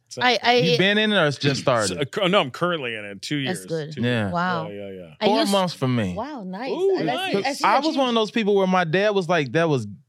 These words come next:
Speaker 3: gay." He was,
Speaker 2: Yeah,
Speaker 3: he didn't
Speaker 2: yeah.
Speaker 3: say gay, but he was like, "Men don't do therapy. Men, this is what men."
Speaker 1: Yeah.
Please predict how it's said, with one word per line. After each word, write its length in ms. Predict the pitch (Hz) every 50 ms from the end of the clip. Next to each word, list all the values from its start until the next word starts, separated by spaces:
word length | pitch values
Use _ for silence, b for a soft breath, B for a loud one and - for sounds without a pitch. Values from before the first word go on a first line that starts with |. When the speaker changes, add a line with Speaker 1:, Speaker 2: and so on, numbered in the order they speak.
| _ -
Speaker 3:
gay." 260 | 156 165 180 151 -
He 200 | 90 131 160 170
was, 100 | 156 147
Speaker 2:
Yeah, 120 | - 453 175
Speaker 3:
he 100 | 196 220
didn't 140 | 226 226 214
Speaker 2:
yeah. 40 | 180
Speaker 3:
say 160 | 233 220 208
gay, 300 | 170 170 214 214 208 202
but 160 | 180 190 185
he 60 | 196 190
was 160 | 185 170 147
like, 260 | 160 156 151 143 123
"Men 300 | 131 139 156 165 165 160
don't 240 | 147 143 139 131 123
do 120 | 135 131 117
therapy. 720 | - - 127 131 131 120 113 110 - - 120 113 110 107
Men, 400 | 113 131 143 147 143 139 131 123
this 180 | 143 160 139 123
is 100 | 110 107
what 160 | 110 107 98
men." 460 | 98 104 120 131 127 117 107 104 104 98
Speaker 1:
Yeah. 160 | 95 92 87